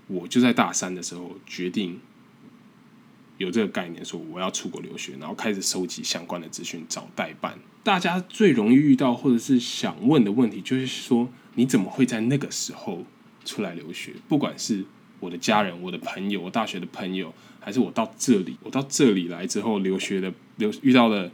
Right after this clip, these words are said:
一些留学生的朋友，都同样问我这样的问题。因为我真的是一个，我，我连自己有时候都会在问我之前的那个我，五年前、六年前的那个我，你当初是怎么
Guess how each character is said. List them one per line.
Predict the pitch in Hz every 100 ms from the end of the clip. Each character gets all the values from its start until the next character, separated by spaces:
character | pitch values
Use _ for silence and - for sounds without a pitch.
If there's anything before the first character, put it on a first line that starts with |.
| _ -
一 |
些 | 110 104
留 | 98
学 | 95
生 | 104 110
的 |
朋 | 95 - 92
友， | 87
都 | - 110 123 135
同 | - 95 95
样 | 104 104
问 | 98
我 | 90
这 | -
样 | 85
的 | 92
问 | -
题。 | -
因 | 170
为 |
我 | -
真 | - 139
的 |
是 | 131
一 | 113
个， | 76 - - - -
我， | 247 -
我 | 127
连 | 113 123
自 | 220
己 | - 92
有 | 76 90
时 | 113
候 | 117
都 | 113
会 | 127 104 - _ _ _
在 | - 120
问 | 120 113 87
我 | 82 - _ _ _ _ _ -
之 | 170
前 | 175 - 95
的 | 90
那 | 101
个 | 87
我， | 78 - - _
五 | 95 90
年 | 95
前、 | 107 92 - 143
六 | 117
年 | 101 -
前 | -
的 | -
那 | 90
个 | 95
我， | - - - - - -
你 | -
当 | - 135 139
初 | 151 139
是 | -
怎 | -
么 | -